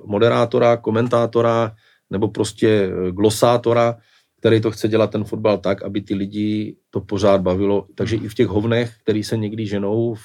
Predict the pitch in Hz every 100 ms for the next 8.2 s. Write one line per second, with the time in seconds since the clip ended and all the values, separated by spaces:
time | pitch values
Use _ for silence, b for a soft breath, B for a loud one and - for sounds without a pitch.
0 | - 101 92 104 104 101 95 - 147 -
1 | 120 113 104 92 - 107 110 127 127 b
2 | b b _ 107 107 104 98 107 101 98
3 | 104 98 _ - 92 101 101 87 92 107
4 | 104 110 110 b b b b b - 95
5 | 113 - 113 110 - 110 107 95 98 90
6 | 98 98 98 98 95 95 95 92 104 101
7 | - 98 98 95 90 95 92 92 92 92
8 | 95